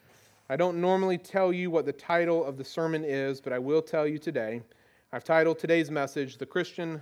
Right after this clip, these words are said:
the Donkey, and the Elephant." I then went on to observe that that sounded more like the beginning of a joke than it did of a sermon, as if those three would walk into a bar and something would happen to them.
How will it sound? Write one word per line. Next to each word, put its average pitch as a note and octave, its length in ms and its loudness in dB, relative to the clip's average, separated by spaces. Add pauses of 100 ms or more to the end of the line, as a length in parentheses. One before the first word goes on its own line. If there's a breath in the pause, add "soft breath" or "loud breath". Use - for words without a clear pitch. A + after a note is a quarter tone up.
the C#3 120 -8
Donkey, C#3 600 -4 (200)
and C3 220 -6
the B2+ 60 0
Elephant." A#2+ 500 -2 (560 soft breath)
I B2 60 -6
then D3 160 -2
went D3 100 0
on C#3+ 140 -2
to D3+ 80 -6
observe C#3 380 0
that C3+ 80 -4
that C3+ 140 0
sounded C#3 300 -4
more C#3 160 -2
like C3+ 180 0
the - 60 -12
beginning C3+ 340 -4
of B2+ 80 -6
a B2+ 60 -6
joke C3 400 2
than B2 160 -6
it B2 100 -6
did B2+ 260 -2
of B2+ 280 -4
a A2+ 80 -12
sermon, D3+ 580 -4
as A#2 140 -10
if B2+ 140 -8
those B2+ 160 -6
three C3+ 160 -8
would B2 160 -8
walk B2 200 0
into B2+ 200 -8
a A#2+ 60 -4
bar A#2 360 -2
and A#2 140 -12
something A#2 300 -10
would A2+ 100 -6
happen C#3 300 0
to C3 140 -6
them. G#2+ 220 -10